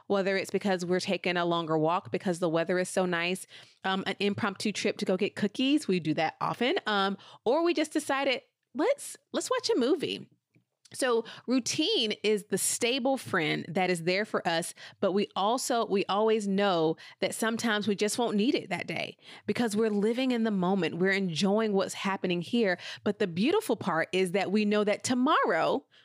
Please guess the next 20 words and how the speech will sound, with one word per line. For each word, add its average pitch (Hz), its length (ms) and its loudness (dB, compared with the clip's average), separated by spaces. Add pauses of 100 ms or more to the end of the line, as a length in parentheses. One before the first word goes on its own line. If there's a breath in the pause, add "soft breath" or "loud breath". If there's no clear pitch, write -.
(120)
I - 80 -8
can 285 160 -2
turn 254 280 0
right 226 200 -2
back 339 300 0
and 185 180 0
there's 175 280 0
that 196 180 -2
stable, 202 480 0
loyal 202 340 4
friend, 277 400 0
that 185 140 -2
routine 226 580 0
that 185 140 2
we 190 80 2
can 185 120 -6
go 160 160 2
right 180 360 -2
back 240 260 -2
to, 170 400 2